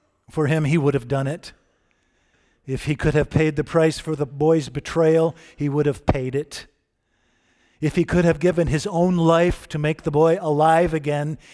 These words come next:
he would have given it. But even a king can't do things like that.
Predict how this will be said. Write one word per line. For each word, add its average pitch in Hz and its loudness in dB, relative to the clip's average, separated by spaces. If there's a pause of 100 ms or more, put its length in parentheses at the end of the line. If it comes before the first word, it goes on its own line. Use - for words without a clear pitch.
he 151 -6
would 143 0
have 139 -6
given 139 0
it. - -4 (1000)
But 127 -8
even 143 -2
a 131 -4
king 143 -6 (280)
can't 151 -8
do 139 -2 (200)
things 143 -6
like 123 -6
that. 127 -6